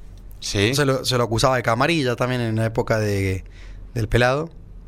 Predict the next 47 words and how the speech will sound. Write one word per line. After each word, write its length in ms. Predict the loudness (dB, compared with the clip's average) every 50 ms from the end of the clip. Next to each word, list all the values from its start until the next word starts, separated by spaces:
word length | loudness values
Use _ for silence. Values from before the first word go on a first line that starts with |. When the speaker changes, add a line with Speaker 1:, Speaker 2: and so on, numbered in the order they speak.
| -18 -18 -18 -10 -2
Speaker 1:
Totalmente, 580 | -2 -2 2 2 2 2 2 2 0 0 -4 0
claro, 360 | 2 4 6 6 4 2 0
Speaker 2:
Se 100 | -2 -2
lo 40 | 0
Speaker 1:
sí. 60 | 0
Speaker 2:
acusaba 200 | 0 2 2 2
de 40 | 2
camarilla, 420 | 2 2 2 2 2 2 2 2 0
que 60 | 0
Speaker 1:
Sí, 40 | 0
Speaker 2:
estaba 180 | 0 0 0 2
Speaker 1:
sí. 60 | 2
Speaker 2:
con 100 | 0 0
la 80 | 0 0
mesa 240 | 0 0 -2 0 0
chica, 360 | 0 0 0 0 0 0 0
le 80 | 2
llamaban. 480 | 0 2 2 2 0 0 0 -2 -4 -8 -12 -14 -16 -16 -16 -16 -16 -16 -8 -2
Speaker 1:
Y 220 | 0 2 2 2
ahí 120 | 2 0
estaba 380 | -2 -2 0 0 0 2 0 0
el 140 | -2 -4 -6 -6
Speaker 2:
Sí, 140 | -2 0 0
Speaker 1:
sí, 40 | 2
Speaker 2:
Messi 260 | 2 0 0 -2 -4
estaba. 240 | -2 0 0 2 2
Speaker 1:
Messi, 280 | 0 0 -2 -2 -4 -4
el 60 | -2
Kun 140 | -2 0 0
Agüero. 460 | 0 0 0 0 0 -2 -2 -4 -4 -8 -12 -14 -16 -18 -16 -10 -6
Speaker 2:
La 80 | -2 0
mesa 220 | 2 2 2 2
chica, 220 | 0 0 0 0 2
pero 140 | 2 2 4
bueno, 320 | 2 2 2 0 -2 -4 -6 -16 -10 -4
no 240 | 0 2 2 2 2
creo, 160 | 2 0 0 -6 -8
debe 240 | 0 2 2 4 4
ser 140 | 4 2 2
buen 180 | 2 2 0 0
tipo, 480 | 0 -2 -2 -2 0 0 0 2 0 0 0
debe, 160 | 2 2 4
Speaker 1:
Mascherano. 260 | 4 2 2 2 2
Speaker 2:
debe 180 | 2 2 2 2
sumar, 360 | 0 -2 0 0 0 0 0 -2
sí, 220 | -2 0 0 2
bueno. 380 | 0 0 -2 -2 -4 -6 -8